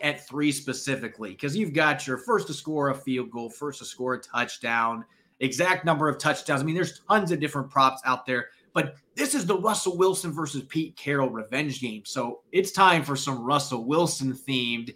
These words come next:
game props. And to kick things off here, Tyler, first and foremost,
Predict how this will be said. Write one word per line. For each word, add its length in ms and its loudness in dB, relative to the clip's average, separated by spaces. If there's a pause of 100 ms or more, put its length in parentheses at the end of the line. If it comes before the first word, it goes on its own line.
(360)
game 380 6
props. 520 4 (180)
And 140 2
to 40 0
kick 320 2
things 280 0
off 260 6
here, 160 2
Tyler, 420 4
first 360 -2
and 120 -4
foremost, 760 2